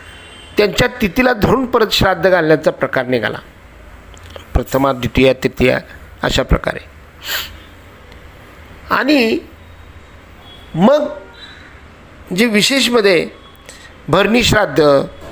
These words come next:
नवमी श्राद्ध, हे श्राद्ध घालण्याची प्रथा ही पूर्वीपासूनच आहे, पण नंतर ती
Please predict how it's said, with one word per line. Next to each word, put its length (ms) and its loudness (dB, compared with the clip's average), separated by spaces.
नवमी 360 2
श्राद्ध, 380 0
हे 120 4
श्राद्ध 380 0
घालण्याची 420 2
प्रथा 540 -2
ही 260 0
पूर्वीपासूनच 680 2
आहे, 200 2
पण 220 0
नंतर 420 0
ती 400 -2